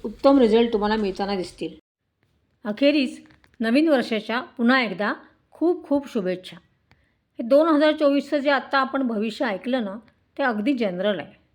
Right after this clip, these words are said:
हे तुमच्यासारखंच अनेक लोकांचं असेल, हे बरोबर आहे ही गोष्ट. पण तरीसुद्धा प्रत्येकाच्या खाजगी कुंडलीप्रमाणे यात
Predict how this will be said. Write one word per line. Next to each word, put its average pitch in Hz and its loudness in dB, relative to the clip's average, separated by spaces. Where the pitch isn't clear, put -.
हे 214 -10
तुमच्यासारखंच 233 -4
अनेक 214 -6
लोकांचं 214 -6
असेल, 196 -8
हे 247 -4
बरोबर 262 -2
आहे 165 -8
ही 165 -6
गोष्ट. 160 -12
पण 269 0
तरीसुद्धा 240 -4
प्रत्येकाच्या 277 -4
खाजगी 202 -6
कुंडलीप्रमाणे 202 -6
यात 226 -2